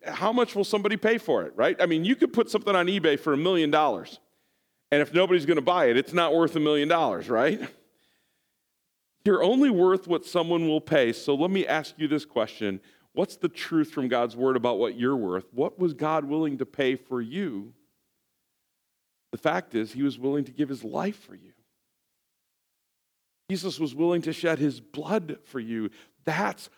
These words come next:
how valuable you are to God. That is God's truth. And it protects us from Satan's greatest lie. But folks, we need to hang on to God's truth.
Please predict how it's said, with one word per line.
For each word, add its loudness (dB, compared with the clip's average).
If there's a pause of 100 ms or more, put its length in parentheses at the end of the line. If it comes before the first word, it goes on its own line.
how -6
valuable 0 (200)
you -6
are -2
to -6
God. -2
That -2
is -2
God's -4
truth. -4 (1600)
And 2
it -2
protects -6
us -4
from -6
Satan's -6 (540)
greatest -6
lie. -12 (2750)
But -14
folks, -4 (840)
we 0
need 0
to -2
hang -4
on -4
to -2
God's -4
truth. -14